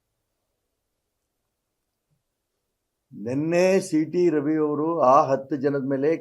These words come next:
ಕಂಪ್ಲೇಂಟ್ ಕೊಡೋ ತನಕನೂ ಕೂಡ ಅವ್ರನ್ನ ಅರೆಸ್ಟ್ ಮಾಡಿರ್ಲಿಲ್ಲ, ಅವ್ರ ಮೇಲೆ ಎಫ್ ಐ ಆರ್ ಹಾಕಿರ್ಲಿಲ್ಲ. ಇವತ್ತು ಬೆಳಿಗ್ಗೆ ಟಿ ವಿನಲ್ಲಿ ನಾನು ನೋಡಿದೆ, ನಾನು ರವಿ ಅವ್ರು ಕಂಪ್ಲೇಂಟ್ ಕೊಟ್ಟ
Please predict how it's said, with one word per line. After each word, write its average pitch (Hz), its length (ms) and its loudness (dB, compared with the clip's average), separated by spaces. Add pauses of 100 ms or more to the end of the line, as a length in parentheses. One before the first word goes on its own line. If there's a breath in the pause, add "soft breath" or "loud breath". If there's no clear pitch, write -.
ಕಂಪ್ಲೇಂಟ್ 131 440 -4
ಕೊಡೋ 127 200 -4 (140)
ತನಕನೂ 143 440 -2 (160)
ಕೂಡ 110 140 -6 (1000)
ಅವ್ರನ್ನ 123 240 -4
ಅರೆಸ್ಟ್ 123 260 -8
ಮಾಡಿರ್ಲಿಲ್ಲ, 113 460 -6
ಅವ್ರ 110 160 -4
ಮೇಲೆ 110 180 -6
ಎಫ್ 107 160 -12
ಐ - 60 -4
ಆರ್ 117 140 -10
ಹಾಕಿರ್ಲಿಲ್ಲ. 95 440 -14 (1800)
ಇವತ್ತು 110 260 -10
ಬೆಳಿಗ್ಗೆ 160 340 -2 (120)
ಟಿ 143 160 -4
ವಿನಲ್ಲಿ 127 300 -2
ನಾನು 110 200 -8
ನೋಡಿದೆ, 104 300 -10
ನಾನು 123 160 -10 (1300)
ರವಿ 151 220 0
ಅವ್ರು 113 200 -2
ಕಂಪ್ಲೇಂಟ್ 147 400 -4
ಕೊಟ್ಟ 107 180 -14